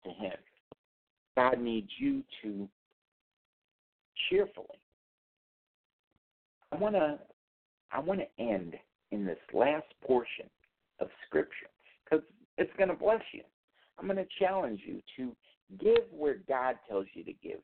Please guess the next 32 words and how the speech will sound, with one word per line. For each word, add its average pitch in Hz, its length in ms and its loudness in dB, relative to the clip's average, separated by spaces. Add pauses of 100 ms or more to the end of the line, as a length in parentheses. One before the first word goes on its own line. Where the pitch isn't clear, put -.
(120)
Don't 208 300 0
necessarily 143 880 4 (420)
feel 147 200 4
like 104 280 6 (640)
church 135 300 4
is 107 160 -6
a 101 60 -2
club 110 480 4
and 98 120 -4
you 98 140 -10
gotta 104 280 2 (120)
give 104 480 2
your, 101 500 2 (420)
give 110 400 2 (460)
your 107 200 0 (140)
tithe 104 360 4
or 101 60 -2
whatever 101 500 0 (100)
to 101 300 -6 (360)
a 95 60 -4 (140)
specific - 560 -6
place, 107 280 6 (100)
because 107 300 4 (100)
one 151 200 2
of 143 140 -2
the 101 200 4 (500)
problems 135 540 4
with 110 360 -2
that 117 320 0 (240)
is 92 260 -6 (640)
you 220 160 -8
can 98 220 -10